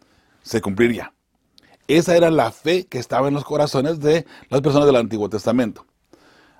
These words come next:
Ahora nosotros solamente necesitamos mirar hacia atrás a un evento que ya pasó, un evento que está registrado en la historia. Entonces,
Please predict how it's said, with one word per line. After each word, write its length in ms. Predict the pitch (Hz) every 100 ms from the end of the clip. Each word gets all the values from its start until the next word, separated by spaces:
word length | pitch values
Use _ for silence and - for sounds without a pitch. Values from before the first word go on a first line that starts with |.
| -
Ahora 360 | 92 107 127 107
nosotros 520 | 107 135 135 113 - _ _
solamente 380 | 120 123 127 117
necesitamos 240 | 117 123
mirar 160 | 120 120
hacia 140 | 110
atrás 380 | 98 139 170 - _ _ _ -
a 80 | 107
un 120 | 127
evento 360 | 127 127 131 -
que 200 | 110 101
ya 240 | 117 -
pasó, 320 | 120 120 170 - _ _ _ _
un 160 | - 147
evento 300 | 143 151 147
que 80 | 123
está 140 | 127
registrado 460 | 143 139 135 120 131
en 80 | 123
la 60 |
historia. 440 | 107 - 170 - - _ _ -
Entonces, 540 | 113 113 117 160 -